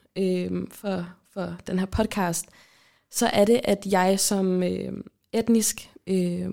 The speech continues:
minoritetskvinde føler, at jeg har et ansvar for at, øh, nuancere debatten, øhm, især inden for, øh, kontroversielle emner. Øh, vi ser jo tit og ofte, at, øh, det er politikere, der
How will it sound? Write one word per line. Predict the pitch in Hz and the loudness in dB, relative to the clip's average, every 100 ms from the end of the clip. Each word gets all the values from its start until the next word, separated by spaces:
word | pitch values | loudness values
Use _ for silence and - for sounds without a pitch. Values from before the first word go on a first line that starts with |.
| 202 | -4
minoritetskvinde | 196 196 190 269 - - 220 208 | 0 2 2 0 -2 0 2 2
føler, | 196 - 226 208 208 | -2 -2 -2 -2 -4
at | - 185 190 | -4 -4 -4
jeg | 180 | -6
har | 196 180 - - | -4 -6 -6 -8
et | 185 - | -8 0
ansvar | 202 214 - 208 185 | 2 2 2 -2 -2
for | - 190 185 - | -4 -2 -2 -4
at, | - 175 - 185 | -6 -6 -6 -14
øh, | 180 185 180 | -14 -12 0
nuancere | 185 180 - 240 226 | 2 2 4 4 4
debatten, | 196 202 202 254 254 _ - | 2 2 4 2 0 _ -6
øhm, | 190 175 170 175 | -2 -2 -2 -2
især | 196 - 190 175 | 0 4 4 4
inden | 185 196 | 2 2
for, | 196 175 - - - - - | 2 0 -4 -16 -16 -16 -2
øh, | 196 175 | 0 0
kontroversielle | - 190 - 185 - 208 202 | 2 0 0 0 2 2 2
emner. | 190 196 220 233 - - | 4 4 2 -2 -14 -10
Øh, | 190 180 175 | -4 -2 -2
vi | 190 | 0
ser | - 214 | 2 2
jo | 175 170 - | 2 0 -2
tit | 208 | 0
og | 196 | 2
ofte, | 180 - 196 - | 0 -2 -4 -2
at, | 180 180 - | -2 -2 -2
øh, | 175 165 165 - | 0 0 -4 -8
det | 185 - | -8 -6
er | 180 | 2
politikere, | 202 214 254 233 180 - - - | 4 6 4 2 0 -4 -12 -12
der | 175 175 | -8 -6